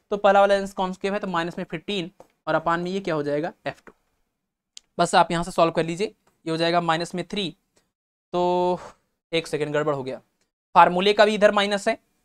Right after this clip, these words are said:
ये देखिए फार्मूले का माइनस रहेगा, और एफ़ वन की जो वैल्यू रखेंगे, वो भी माइनस में होगा, तो माइनस और माइनस मिलके प्लस हो जाएगा। तो यहाँ से आपको एफ़ टू की वैल्यू मिल जाएगी क्या?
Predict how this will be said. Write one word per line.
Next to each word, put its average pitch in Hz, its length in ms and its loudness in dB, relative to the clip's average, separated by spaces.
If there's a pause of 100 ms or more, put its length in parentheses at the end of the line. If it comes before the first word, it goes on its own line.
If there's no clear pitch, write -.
ये 170 80 0
देखिए 180 180 -2
फार्मूले 180 440 6
का 202 120 4
माइनस 202 300 -2
रहेगा, 208 340 2 (340)
और 185 160 8 (240)
एफ़ 185 200 2
वन 226 140 2
की 233 120 -2
जो 208 120 0
वैल्यू 185 260 2
रखेंगे, 214 300 -2
वो 196 160 0
भी 220 100 0
माइनस 214 300 -2
में 196 60 -4
होगा, 196 160 0
तो 196 100 -6
माइनस 185 360 -2
और 196 80 -2
माइनस 185 260 -6
मिलके 190 200 -6
प्लस - 480 -2
हो 131 80 -6
जाएगा। 135 260 -6 (460)
तो 196 40 -2
यहाँ 185 220 4
से 226 100 0
आपको 208 260 4
एफ़ 180 260 -2
टू 214 80 -2
की 208 120 -6
वैल्यू 175 200 0
मिल 170 140 -2
जाएगी 170 220 -2
क्या? 226 180 -2